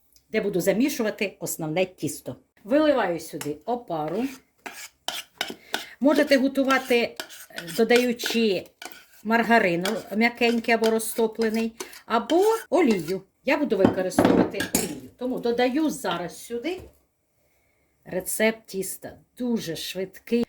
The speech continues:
без випендрекування. Додаю відразу дві столові ложки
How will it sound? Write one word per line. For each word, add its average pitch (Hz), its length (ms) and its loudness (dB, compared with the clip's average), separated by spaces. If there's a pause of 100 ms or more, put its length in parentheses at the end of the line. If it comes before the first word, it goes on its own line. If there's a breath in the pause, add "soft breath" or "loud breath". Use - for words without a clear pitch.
(100)
без 247 180 6
випендрекування. 170 960 0 (1120 loud breath)
Додаю 220 640 0 (1080)
відразу 185 520 0
дві 196 180 -6
столові 202 480 -2
ложки 196 680 -6